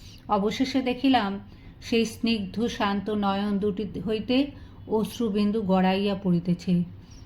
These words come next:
সে দৃশ্য কখনো ভুলিব না। যাহা হোক,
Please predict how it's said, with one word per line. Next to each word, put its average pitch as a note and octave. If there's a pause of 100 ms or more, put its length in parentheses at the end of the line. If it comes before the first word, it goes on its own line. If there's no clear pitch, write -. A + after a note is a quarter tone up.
(180)
সে G#3
দৃশ্য F#3+
কখনো G#3+
ভুলিব E3+
না। D#3+ (680)
যাহা B3
হোক, C4